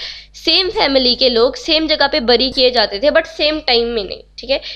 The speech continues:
इसलिए लोग जो थे वहाँ पे एक स्टोन का, स्टोन का सर्कल बना दिया करते थे ताकि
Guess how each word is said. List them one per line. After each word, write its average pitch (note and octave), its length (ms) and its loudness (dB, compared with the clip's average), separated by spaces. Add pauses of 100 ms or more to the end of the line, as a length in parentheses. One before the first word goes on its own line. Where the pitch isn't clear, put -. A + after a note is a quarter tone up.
(120)
इसलिए E4+ 340 0
लोग D4 320 4
जो C#4+ 160 0
थे D4+ 80 2
वहाँ C#4 160 2
पे D4+ 140 2
एक D4+ 100 -4
स्टोन C#4+ 320 2
का, C#4+ 200 2
स्टोन C#4 420 0
का D4+ 100 2
सर्कल C4+ 460 2
बना B3+ 280 4
दिया B3 160 2
करते A#3 300 -2
थे B3+ 140 2
ताकि B3+ 420 0